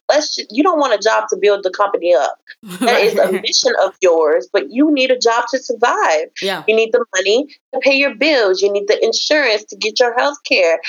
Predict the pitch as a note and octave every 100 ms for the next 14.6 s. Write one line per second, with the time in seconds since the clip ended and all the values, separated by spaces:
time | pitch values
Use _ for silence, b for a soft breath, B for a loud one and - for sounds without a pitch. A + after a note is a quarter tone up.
0 | B B B A3+ A3+ A3+ A3+ A#3 B3 -
1 | - F#3 B3 B3 - A#3+ A#3 A3+ - -
2 | B3 A#3 F#3+ A#3+ - _ _ A3+ A3+ A3+
3 | - B3 - B3+ - - G4+ G#4+ - -
4 | - _ _ _ _ _ _ B3 A#3+ A#3+
5 | A#3+ B3 - _ _ G3+ - - - C4
6 | F4+ - C#4+ D4 D4+ D4+ G3+ F4 C4 C4+
7 | - G#3+ G#3+ A#3 C4 C4 - G3+ A3 A3
8 | A#3 - A3+ A3+ G3 F#3 F#3 B _ _
9 | _ A3+ A#3 - - G#3+ - G#3 F#3+ D#3+
10 | - - _ _ _ _ _ _ _ _
11 | _ _ _ _ _ _ C4 C#4 C4 C4
12 | C#4+ C4+ C4 B3+ D4 E4+ E4 D#4 D#4 D4
13 | D4 C4+ A#3 - C4 C#4 G#3+ A3 C4 C#4
14 | C4+ C#4 - - A2+